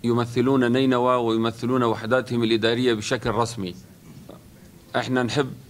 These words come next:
نهتم بكل الحضور وكل المعنيين ونعطيهم دافع معنوي كبير جدًا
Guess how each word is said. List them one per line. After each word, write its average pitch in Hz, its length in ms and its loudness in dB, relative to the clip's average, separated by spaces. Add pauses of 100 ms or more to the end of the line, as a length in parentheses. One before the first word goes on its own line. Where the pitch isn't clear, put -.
(600)
نهتم 123 400 2
بكل 127 560 2 (220)
الحضور 113 540 0
وكل 123 380 2
المعنيين 120 600 2 (460)
ونعطيهم 113 520 0
دافع 113 380 2
معنوي 117 520 0
كبير 110 380 0
جدًا 120 480 -2